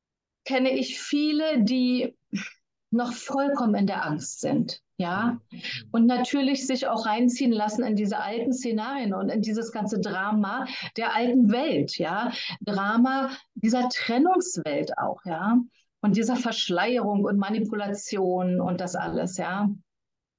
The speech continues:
Speaker 1: Und, ähm, ich, ich empfinde das so, dass einfach diejenigen, die ihr Licht wirklich zeigen und,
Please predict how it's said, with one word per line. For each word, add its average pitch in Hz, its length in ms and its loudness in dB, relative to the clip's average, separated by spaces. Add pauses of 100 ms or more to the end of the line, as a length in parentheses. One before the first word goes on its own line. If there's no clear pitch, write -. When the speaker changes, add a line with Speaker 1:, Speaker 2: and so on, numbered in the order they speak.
(300)
Speaker 1:
Und, 233 600 0
ähm, 202 680 2 (300)
ich, - 240 -6 (100)
ich - 320 -6
empfinde 320 420 0
das 277 220 -4
so, 269 260 -2
dass 262 280 -4
einfach 240 400 -4
diejenigen, 247 720 2
die 240 420 0 (1200)
ihr 254 180 0
Licht 302 460 -2
wirklich 269 640 -6
zeigen 285 760 0
und, 208 360 2